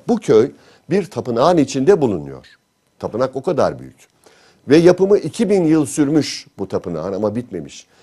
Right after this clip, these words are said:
İki yüz tane futbol sahası büyüklüğünde dünyanın en büyük tapınağı olan Karnak'ta muhteşem sütun ve duvarlar var. İkinci Ramses, ülkenin en iyi yazarlarına Hititler karşısında gösterdikleri büyük zaferi anlatan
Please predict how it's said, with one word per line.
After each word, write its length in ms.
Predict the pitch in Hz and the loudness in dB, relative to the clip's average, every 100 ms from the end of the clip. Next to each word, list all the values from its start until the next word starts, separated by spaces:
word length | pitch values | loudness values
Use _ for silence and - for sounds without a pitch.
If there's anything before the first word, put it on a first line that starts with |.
| _ | _
İki 240 | 143 - | -10 -4
yüz 280 | 214 127 107 | -2 -2 -4
tane 300 | 123 104 117 | -4 -2 -4
futbol 380 | 110 139 - 92 | -6 -8 -4 -4
sahası 600 | - 95 87 87 - 82 | -4 -8 -8 -8 -10 -10
büyüklüğünde 640 | 87 82 87 82 78 123 143 _ _ - | -8 -8 -8 -8 -4 -4 -4 _ _ -6
dünyanın 520 | 113 113 107 107 101 | -2 0 0 -2 -4
en 300 | - 190 165 | 0 0 0
büyük 280 | 117 110 107 | -2 -4 -6
tapınağı 380 | 101 90 92 87 | -8 -8 -6 -6
olan 300 | 80 85 78 | -6 -8 -10
Karnak'ta 720 | - 117 95 80 - 127 135 - _ - | -6 -4 -4 -8 -4 -4 -4 -12 _ -4
muhteşem 640 | 117 113 113 - 147 113 | -4 -2 -8 -4 -4 -6
sütun 400 | - 101 - 92 | -8 -12 -8 -6
ve 140 | 90 | -6
duvarlar 480 | 76 80 78 76 71 | -6 -8 -8 -8 -10
var. 300 | 67 64 - _ _ _ _ | -14 -18 -20 _ _ _ _
İkinci 380 | 90 - 95 92 | -10 -6 -6 -2
Ramses, 520 | 107 160 139 131 - - _ - | 0 0 -2 -4 -4 -14 _ -8
ülkenin 480 | 120 117 139 139 127 | -6 -2 0 0 0
en 140 | 170 | 0
iyi 240 | 196 151 117 | 2 2 0
yazarlarına 760 | 98 101 95 95 92 120 147 - _ _ - | 0 -2 -2 -2 -2 -2 -2 -6 _ _ -8
Hititler 540 | 214 214 - 110 92 | -4 -4 0 0 0
karşısında 540 | 107 95 92 - 95 92 | -2 -4 -4 -8 -6 -4
gösterdikleri 840 | 92 - 98 87 85 107 92 80 | -6 -6 -6 -6 -8 -8 -8 -4
büyük 200 | 120 156 | -4 -2
zaferi 380 | 110 90 92 87 | -6 -4 -4 -6
anlatan 500 | 90 90 87 110 | -6 -8 -4 -4